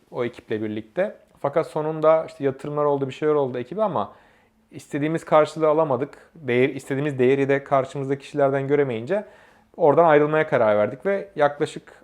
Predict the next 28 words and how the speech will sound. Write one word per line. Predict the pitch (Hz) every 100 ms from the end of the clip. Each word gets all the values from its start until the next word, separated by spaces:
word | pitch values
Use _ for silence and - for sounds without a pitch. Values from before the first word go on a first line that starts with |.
| -
altı | 143 139 147
yedi | 143
tane | 143 131
arkadaşımla | 131 139 135 131 120
birlikte | 131 117 110 214
oradan | - 147 123 175
ayrıldık. | 131 120 110 95 - _ _ _ _ _
Hani | 120 117 120 120
böyle | 131 127 131 123 - _ -
toplu | 127 - 139
karar | 131 135 139
verilmiş | 135 131 -
bir |
şey | - 139
değildi | 156
ama | 160 180
ortak | 139 127 143 - - _ _
verilmiş | 107 98 92 -
bir |
karardı. | - 98 92 92 143 233 _ _ _ -
Şunu | - 165 160
dedik, | 120 - -
yani | 120 113
hani | 120 117
şu | 135
anda | 127 127
biz | 123 127
burada | 127 127 127